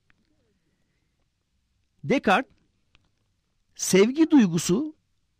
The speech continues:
sağlık için yararlıdır. Kinse zararlıdır." der. Bilinen bir düşünce ama pek de benimsenmemiş. Daha doğrusu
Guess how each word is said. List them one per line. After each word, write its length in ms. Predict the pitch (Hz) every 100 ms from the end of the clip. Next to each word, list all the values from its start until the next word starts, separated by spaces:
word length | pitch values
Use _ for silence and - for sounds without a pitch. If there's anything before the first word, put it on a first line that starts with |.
| _ _ _
sağlık 480 | - - 190 233 254
için 380 | 208 220 240 208
yararlıdır. 720 | 165 156 160 202 139 - - _ _ _ _ _ _ _ _ _ _ _ _
Kinse 560 | - 220 226 165 180 254 _ _ _ _ _ _ _ _ -
zararlıdır." 680 | 120 151 160 180 170 131
der. 320 | 117 - - _ _ _ _ _ _ _ _ _ _ _ _ _ _ _
Bilinen 440 | 180 269 311 320 294
bir 140 | 202
düşünce 400 | 151 135 135 131
ama 300 | 208 247 139 - _ _ _ _ _ _ _ _
pek 260 | 208 285 -
de 200 | 214 147
benimsenmemiş. 880 | 160 180 - 247 247 131 101 - - _ _ _ _ _ _ _ _ _ _ _ _ _ -
Daha 220 | 160 285
doğrusu 520 | 285 190 151 160 233